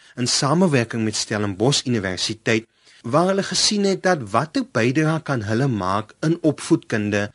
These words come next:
in die Wes-Kaap, veral in agtergeblewe gemeenskappe.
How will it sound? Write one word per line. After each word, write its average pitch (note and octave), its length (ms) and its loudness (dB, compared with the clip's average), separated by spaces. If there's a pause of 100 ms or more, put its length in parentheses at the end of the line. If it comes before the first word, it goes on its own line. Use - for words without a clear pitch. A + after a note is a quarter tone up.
(300)
in F3 100 6
die E3+ 140 6
Wes-Kaap, A2 600 0 (400)
veral G#3 640 4
in F3 200 0
agtergeblewe G#2 800 0
gemeenskappe. F2+ 840 -6